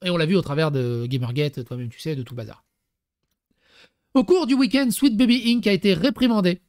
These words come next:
à juste titre, alors qu'elle tentait de faire fermer une liste de conservateurs Steam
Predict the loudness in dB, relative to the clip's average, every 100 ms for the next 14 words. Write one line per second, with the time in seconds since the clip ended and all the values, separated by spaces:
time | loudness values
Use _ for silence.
0 | _ _ 0 2 2 2 -2 -6 -12 _
1 | _ -2 0 0 0 0 2 0 0 -2
2 | 0 2 2 2 2 0 -2 -2 -2 0
3 | -2 -2 -6 -2 0 2 0